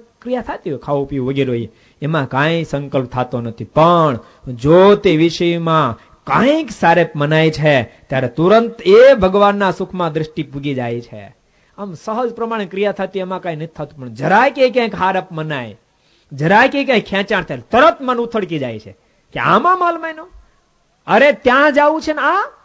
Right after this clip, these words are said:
એવો તરત મહારાજ કે ભગવાનના ભક્તને વિચાર ઉપજી જાય અને મન અતિ ઉદાસ થઈ જાય છે. બોલો, જરા કે વિષય બાજુ મન જાય,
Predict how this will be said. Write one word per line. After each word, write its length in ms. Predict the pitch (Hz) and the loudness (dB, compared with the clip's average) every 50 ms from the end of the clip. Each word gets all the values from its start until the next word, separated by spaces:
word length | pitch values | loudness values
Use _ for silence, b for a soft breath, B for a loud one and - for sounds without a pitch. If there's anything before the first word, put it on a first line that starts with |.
| _ _ _ _ _ _ _ _ _ _ _ _ - | _ _ _ _ _ _ _ _ _ _ _ _ -12
એવો 160 | 135 127 120 | -8 -8 -8
તરત 520 | 117 - 160 160 180 208 240 254 247 240 233 | -8 -2 0 2 4 6 6 6 4 4 0
મહારાજ 500 | 185 190 175 165 170 170 160 160 160 156 | -2 -2 -2 0 0 0 2 0 0 -2
કે 220 | 156 170 151 135 | -2 -4 -4 -4
ભગવાનના 480 | 117 120 127 135 135 135 131 127 123 107 | -4 -6 -8 -6 -6 -6 -6 -6 -10 -14
ભક્તને 380 | 95 113 113 - - 123 110 | -14 -16 -18 -18 -18 -20 -18
વિચાર 480 | 101 107 - 127 131 135 135 131 127 120 | -18 -16 -8 -6 -4 -2 -2 -4 -6 -8
ઉપજી 280 | 117 104 104 104 98 95 | -12 -18 -20 -20 -20 -18
જાય 280 | 95 95 95 104 107 117 123 _ _ _ _ _ _ _ _ _ _ _ _ _ _ _ _ _ _ _ b b b b b b | -18 -20 -20 -20 -20 -20 _ _ _ _ _ _ _ _ _ _ _ _ _ _ _ _ _ _ _ _ b b b b b b
અને 200 | 160 170 190 185 | -2 0 0 0
મન 260 | 180 190 196 185 175 | 2 2 2 2 2
અતિ 280 | 180 180 - - 269 254 | 0 0 0 -2 0 0
ઉદાસ 460 | 208 175 180 170 165 165 160 147 - | 2 2 2 2 2 2 0 -2 -4
થઈ 180 | - - 127 113 | -8 -12 -12 -12
જાય 220 | 110 104 98 98 | -12 -14 -16 -18
છે. 120 | - _ _ _ | -20 _ _ _
બોલો, 280 | 110 117 110 95 92 - _ _ _ _ _ _ _ _ _ - 107 | -16 -14 -14 -16 -18 -20 _ _ _ _ _ _ _ _ _ -18 -12
જરા 280 | 107 117 143 147 160 | -6 -2 0 0 0
કે 200 | 165 160 180 170 | 0 0 -2 -2
વિષય 300 | 156 156 165 156 - 170 | 0 -2 -4 -4 -6 -8
બાજુ 300 | 165 160 165 165 156 165 | -6 -4 -4 -4 -4 -6
મન 280 | 147 156 160 165 156 147 | -6 -6 -6 -8 -8 -8
જાય, 460 | 135 143 151 180 202 220 226 226 233 | -6 -4 -4 -4 -4 -4 -6 -10 -14